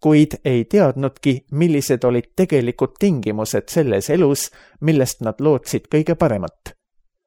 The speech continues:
Nüüd valgustab Paulus neid selles, et nad saaksid aru, millega on õieti tegemist. Loen Galaatia kirja neljandast peatükist kahekümne esimese salmi.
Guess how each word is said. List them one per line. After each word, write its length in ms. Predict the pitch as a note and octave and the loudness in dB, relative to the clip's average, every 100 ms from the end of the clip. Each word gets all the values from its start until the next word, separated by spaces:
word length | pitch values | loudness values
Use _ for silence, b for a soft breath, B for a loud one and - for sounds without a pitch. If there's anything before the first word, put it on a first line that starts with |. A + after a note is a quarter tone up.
| b b b b | b b b b
Nüüd 400 | C#3+ E3 B2+ A2 | 0 2 2 0
valgustab 540 | D3 F3 F3+ - C#3+ - | -2 -2 -4 -4 -6 -2
Paulus 360 | D#3 D#3 C#3 C3 | 0 2 0 -2
neid 280 | B2+ B2+ - | -4 -6 -2
selles, 440 | E3+ D3+ C3+ - - | 0 2 0 -2 -2
et 180 | D3+ | -2
nad 200 | C3+ B2+ - | -2 -6 -4
saaksid 480 | D3+ B2 - G#2+ | -4 -4 -4 -4
aru, 280 | C#3 F3 C3 A#2+ - | -2 2 2 0 -2
millega 540 | D#3 F#3 A2+ G#2+ A2+ G#2 | 0 0 0 0 0 0
on 160 | B2+ | -2
õieti 300 | D#3+ D3 E3+ | -2 -2 0
tegemist. 600 | E3+ A#2+ F2 F#2 - - - _ _ _ b b b b b | 0 -2 -4 -6 -10 -12 -18 _ _ _ b b b b b
Loen 300 | D3+ D3 B2 | 2 2 0
Galaatia 680 | B2 C#3+ E3 A2+ - C3 A#2+ | 0 0 0 -2 0 0 0
kirja 360 | D#3+ D3+ A#2+ A2 | 0 0 0 0
neljandast 640 | D#3+ C3+ G2 G2+ - - | 0 -2 -4 -6 -6 -2
peatükist 680 | F3+ C3 C#3 - C3 - - | 0 0 -2 -4 -4 -4 -2
kahekümne 580 | E3+ C3 B2+ A#2 A#2 D#3+ | -2 -2 -4 -4 -4 -4
esimese 400 | D3 C3 D#3+ D3+ | -4 -4 -2 0
salmi. 400 | C#3+ G#2+ G2+ | 0 -2 -4